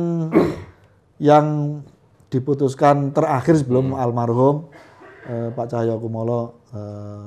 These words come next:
Speaker 1: wafat kemarin.
Speaker 2: Oh. Nah, mungkin bisa pesan tuh ke, eh, sekolah-sekolah untuk tidak ragu untuk mengambil, mengangkat honorer, karena kan banyak yang pensiun juga nih,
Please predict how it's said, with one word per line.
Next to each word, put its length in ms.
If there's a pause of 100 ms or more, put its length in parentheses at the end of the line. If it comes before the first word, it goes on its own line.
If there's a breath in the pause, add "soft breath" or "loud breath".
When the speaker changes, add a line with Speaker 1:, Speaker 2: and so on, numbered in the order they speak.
Speaker 1:
wafat 380
kemarin. 480
Speaker 2:
Oh. 500 (380)
Nah, 80
mungkin 240
bisa 240
pesan 240
tuh 100
ke, 140 (320)
eh, 500
sekolah-sekolah 580 (460 soft breath)
untuk 160
tidak 240
ragu 240
untuk 160
mengambil, 840
mengangkat 340
honorer, 400
karena 240
kan 140
banyak 180
yang 160
pensiun 320
juga 220
nih, 100